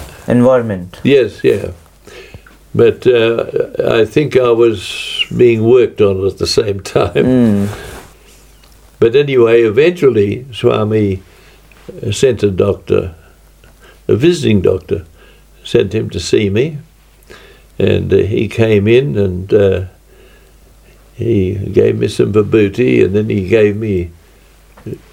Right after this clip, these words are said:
Speaker 2: it's the wildest treatment I'd ever had. Little paper bags and taking things out and a sip out of a bottle.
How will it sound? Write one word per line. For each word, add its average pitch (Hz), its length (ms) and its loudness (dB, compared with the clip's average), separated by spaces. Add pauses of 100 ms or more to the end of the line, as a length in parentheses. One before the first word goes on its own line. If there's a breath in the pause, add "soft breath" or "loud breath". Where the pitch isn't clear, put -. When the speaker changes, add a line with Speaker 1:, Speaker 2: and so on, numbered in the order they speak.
Speaker 2:
it's - 220 -2
the 120 80 0
wildest 107 580 0
treatment 110 440 0
I'd 110 160 2
ever 123 240 2
had. 131 360 -2 (800 soft breath)
Little - 180 -4
paper 104 380 0
bags 113 480 2
and 87 180 -8
taking 107 400 -2
things 104 300 -2
out 113 240 2
and 95 100 -4
a 87 60 -2
sip - 300 0
out 110 180 2
of 110 80 -2
a 110 80 4
bottle. 113 500 0